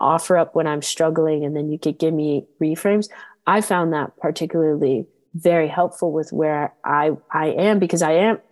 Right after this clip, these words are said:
not in the beginning building. I am refining, and, like, it's very detailed things that, like, questions that I have that, like, might not be applicable to everyone at their stage. Um, so yeah, I feel like it was those reframes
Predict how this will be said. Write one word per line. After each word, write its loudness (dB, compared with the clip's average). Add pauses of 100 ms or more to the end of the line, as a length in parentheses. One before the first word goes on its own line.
not 0
in 0
the -2 (360)
beginning 2
building. 2
I -4
am 0
refining, -4
and, -2
like, -2 (220)
it's -4
very 4
detailed 0
things 0
that, -2 (440)
like, 0
questions 0
that 0
I 0
have 0
that, 0
like, -2
might -4
not -4
be 0
applicable -2
to -6
everyone 0 (460)
at -2
their 0
stage. 0 (120)
Um, -2 (760)
so 2
yeah, 4
I -2
feel 0
like 0 (300)
it -2
was 0
those 0
reframes -2